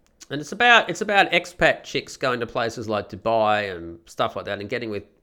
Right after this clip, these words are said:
Lebanese, you know, boyfriends and blah, blah, blah, blah, blah. And it's about, um, English girls going out and dating, like, you know,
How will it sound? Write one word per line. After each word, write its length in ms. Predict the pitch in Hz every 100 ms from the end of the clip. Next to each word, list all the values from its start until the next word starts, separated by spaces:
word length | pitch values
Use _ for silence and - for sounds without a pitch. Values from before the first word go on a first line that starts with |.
| _
Lebanese, 960 | 104 113 110 104 101 98 95 - - - - _ _ _ _ _ _
you 100 | -
know, 120 | 101 90
boyfriends 760 | 101 95 95 107 92 85 90
and 100 | 95
blah, 140 | 92 92
blah, 120 | 90
blah, 140 | 87
blah, 140 | 85 82
blah. 500 | 85 85 85 85 85
And 120 | 156
it's 160 | 170 170
about, 580 | 170 175 156 147 - 143
um, 720 | 127 117 110 104 95 90 90 _ -
English 320 | 143 135 127
girls 460 | 139 123 113 107
going 320 | 107 117 110 104
out 180 | 101
and 140 | 101 95
dating, 400 | 95 95 95 92
like, 380 | 87 85 80 -
you 60 |
know, 240 | 87 82